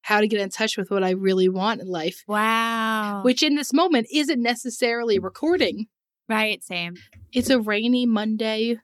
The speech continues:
Speaker 2: Right.
Speaker 1: But I do have a nice cup of tea.
Speaker 2: Oh, you d-, I feel like cup
Speaker 1: A cuppa.
Speaker 2: a cup of tea is a really
Speaker 1: <laughs>
Speaker 2: good thing to drink on a rainy day.
Speaker 1: On a rainy Monday, right?
Speaker 2: It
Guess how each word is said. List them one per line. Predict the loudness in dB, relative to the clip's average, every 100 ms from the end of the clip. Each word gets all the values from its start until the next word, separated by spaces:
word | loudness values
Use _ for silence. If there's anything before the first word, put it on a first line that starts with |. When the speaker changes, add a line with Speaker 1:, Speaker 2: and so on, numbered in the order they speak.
| _ _ _ -6
Speaker 2:
Right. | -2 -2 -4 -8 _ _
Speaker 1:
But | 0
I | 2
do | 2
have | 2
a | 0
nice | -2 -4
cup | -4 -4 -2
of | -4
tea. | 2 2 2 -2 -10 _ _ _ _ _ _ _ -8
Speaker 2:
Oh, | -4 -2
you | 0 -2
d-, | 0 -2
I | -2
feel | -2 -4 -6
like | -6
cup | -2 -2
Speaker 1:
A | 0
cuppa. | 0 2 0 -2 -6 _ _ _
Speaker 2:
a | -8
cup | -8 -6 -4
of | -4 -4
tea | -2 0 0 -2 -8 -4
is | -2 -2 -2
a | -2 -2
really | -2 2 2
Speaker 1:
<laughs> |
Speaker 2:
good | 2 -2 -2
thing | -2 0
to | -2 -6
drink | -4 -2 -2 -4 -14 -20 _ _ _
on | -4 -2 -2
a |
rainy | -4 -4 -2 -2
day. | -4 -4 -6 -8 -6
Speaker 1:
On | -2 -2
a | 0
rainy | 0 2 2
Monday, | 2 0 2 4 2
right? | 0 -2 0 -2 -2
Speaker 2:
It | -6